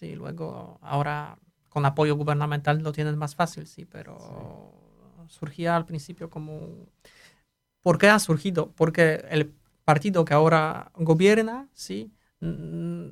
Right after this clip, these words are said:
Speaker 1: veía las, los medios de comunicación estatales
Speaker 2: Ujú.
Speaker 1: como tan a favor del gobierno de entonces que era imposible presentar sus, sus posturas ahí, ¿sí? Por esa falta de libertad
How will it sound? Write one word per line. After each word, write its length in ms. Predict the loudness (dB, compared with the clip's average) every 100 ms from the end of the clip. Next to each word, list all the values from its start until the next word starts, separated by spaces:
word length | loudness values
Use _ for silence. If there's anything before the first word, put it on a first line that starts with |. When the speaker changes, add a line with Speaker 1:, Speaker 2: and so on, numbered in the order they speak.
| -12
Speaker 1:
veía 480 | 0 2 2 2 2
las, 1000 | 4 4 6 4 2 -2 -10 -8 -8 -2
los 140 | 0 2
medios 300 | 2 2 -2
de 80 |
comunicación 640 | -2 0 0 -2 -4 -2 -4
estatales 720 | -2 2 6 6 4 0 -8 _ -14
Speaker 2:
Ujú. 220 | -12 -6
Speaker 1:
como 220 | -2 0 2
tan 240 | 4 4
a 60 | 4
favor 320 | 4 4 2
del 140 | 4
gobierno 440 | 4 4 4 4 4
de 100 | 4
entonces 680 | 6 6 4 2 0 -4 _ _ 0
que 100 | 4
era 160 | 6
imposible 580 | 4 2 -2 -4 -2 -2
presentar 540 | 0 2 2 2 -2
sus, 240 | -6 -12 -12
sus 260 | -6 -6
posturas 540 | -2 -2 4 4 4 2
ahí, 240 | 0 -4
¿sí? 260 | -10 -10 -10 _ _
Por 140 | 0 2
esa 180 | 2
falta 340 | 4 2 4 4
de 360 | 6 6 6
libertad 560 | 4 4 2 4 4